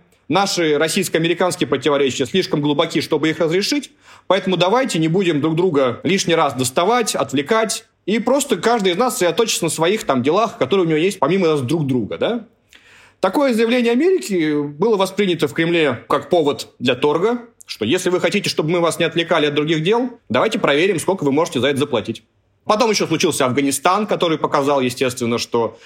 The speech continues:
Байден, в принципе, готов платить довольно высокую политическую цену за пересмотр внешнеполитических приоритетов С Ш А. Ну и вот к концу года сначала внимание привлекли новые концентрации войск на украинских границах, а потом написали этот,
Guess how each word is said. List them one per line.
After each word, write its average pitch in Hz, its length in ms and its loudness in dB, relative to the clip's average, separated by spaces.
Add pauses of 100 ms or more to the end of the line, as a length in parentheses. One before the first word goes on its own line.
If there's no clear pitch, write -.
(140)
Байден, 151 400 2
в 131 80 -8
принципе, 147 340 0
готов 135 340 0
платить 127 600 -2
довольно 131 360 2
высокую 139 640 2
политическую 127 600 -2
цену 127 420 0
за 117 560 0
пересмотр 139 580 0
внешнеполитических 131 920 0
приоритетов 127 560 0
С 131 120 -2
Ш 127 160 0
А. 120 300 0 (440)
Ну 160 160 2
и 262 60 2
вот 262 200 2
к - 60 -16
концу 196 340 0
года 190 680 2
сначала 175 400 0
внимание 151 400 0
привлекли 131 360 -2
новые 214 280 2
концентрации 202 600 0
войск 180 280 0
на 170 60 -2
украинских 156 420 -2
границах, 131 460 -2
а 127 80 2
потом 220 360 0
написали 180 500 0
этот, 123 300 -2